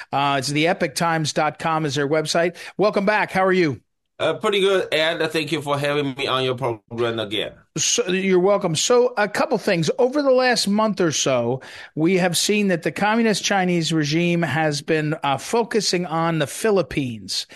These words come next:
Speaker 1: And there have been incidents in the Philippines, uh, between the, uh, Chinese and the Philippine, Filipinos.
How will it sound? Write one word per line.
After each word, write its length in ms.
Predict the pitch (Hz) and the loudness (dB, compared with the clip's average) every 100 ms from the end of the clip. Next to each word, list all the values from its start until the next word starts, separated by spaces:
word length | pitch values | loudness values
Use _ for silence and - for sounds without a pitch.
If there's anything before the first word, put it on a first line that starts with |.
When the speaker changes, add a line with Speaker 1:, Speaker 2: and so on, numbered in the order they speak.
| - - - | -20 -20 -8
Speaker 1:
And 280 | 151 151 156 | -4 -2 0
there 180 | 160 156 | 2 2
have 100 | 135 | 2
been 220 | 170 175 | 0 0
incidents 720 | 196 226 226 - 220 202 - | 0 0 2 0 2 0 0
in 80 | 196 | 0
the 80 | 175 | 0
Philippines, 880 | - 190 185 - 180 180 175 - - - - - | 2 2 2 0 0 0 0 -2 -4 -10 -20 -4
uh, 140 | 139 | -2
between 480 | 147 151 - 175 170 | 0 -2 -2 0 0
the, 300 | 165 156 156 | 0 2 2
uh, 200 | 156 147 | 2 0
Chinese 720 | 143 - 170 175 170 165 156 - | 0 -2 0 0 0 0 0 -2
and 380 | 160 147 147 | -2 -2 0
the 60 | 139 | -2
Philippine, 680 | - 170 156 165 165 160 170 - | 0 0 2 0 0 0 -2 -4
Filipinos. 720 | 175 151 170 170 160 151 | -2 0 0 0 0 0